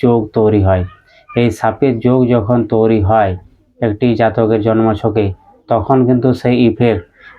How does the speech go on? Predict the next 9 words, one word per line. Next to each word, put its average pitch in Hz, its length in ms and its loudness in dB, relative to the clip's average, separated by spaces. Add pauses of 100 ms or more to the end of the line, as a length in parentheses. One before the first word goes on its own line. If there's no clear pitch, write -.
(100)
যেমন 117 360 2
সেই 120 200 -2
জাতকের 113 480 0
উপরে 117 380 0
পড়ে, 120 280 0 (460)
সেই 131 380 2
উভয় 127 380 0
ইফেক্ট 131 420 -2
কিন্তু 120 300 2